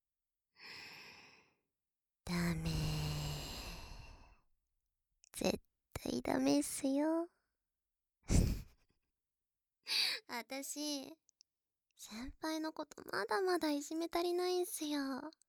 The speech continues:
だから、あたしが満足するまで絶対出しちゃダメっすよ。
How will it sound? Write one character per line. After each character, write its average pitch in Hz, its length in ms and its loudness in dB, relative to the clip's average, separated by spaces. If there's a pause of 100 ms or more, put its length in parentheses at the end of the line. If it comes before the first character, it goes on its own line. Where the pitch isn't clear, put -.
(1080)
だ 208 140 0
か 185 160 2
ら、 - 80 4 (1040)
あ 156 100 -4
た 170 140 -2
し - 160 -2
が 170 160 0
満 196 240 6
足 - 260 -6
す - 140 -8
る 220 120 -2
ま 233 160 0
で 208 120 0 (520)
絶 147 340 -4 (320)
対 - 260 -6
出 320 140 6
し - 60 -4
ち - 100 0
ゃ 269 40 4
ダ 220 140 2
メ 226 140 4
っ - 20 -2
す - 220 -6
よ。 180 100 -2